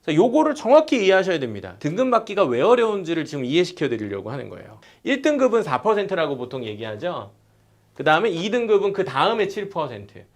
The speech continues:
그러니까 여기까지 누적으로 따지면은 약 십일 프로, 약 십 퍼센트 정도가 일 등급 아니면 이 등급인 거예요. 따라서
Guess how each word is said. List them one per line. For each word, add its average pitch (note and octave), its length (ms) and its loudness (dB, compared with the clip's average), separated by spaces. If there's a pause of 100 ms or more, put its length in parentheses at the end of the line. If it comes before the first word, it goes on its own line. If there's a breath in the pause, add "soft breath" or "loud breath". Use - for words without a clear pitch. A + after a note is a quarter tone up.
(200 soft breath)
그러니까 G3 240 6
여기까지 A#3+ 280 4
누적으로 A#3+ 520 2
따지면은 G#3 440 0
약 C#3 160 0
십일 C#4 360 -6
프로, D#3 280 -4 (360 loud breath)
약 F#3+ 180 4
십 - 220 -8
퍼센트 C#4+ 540 2
정도가 F3+ 840 0 (260 loud breath)
일 C4 160 -2
등급 C#4+ 260 2
아니면 D#3+ 240 0
이 C#3+ 80 -6
등급인 D3 380 -2
거예요. F2+ 360 -16
따라서 A#3 840 4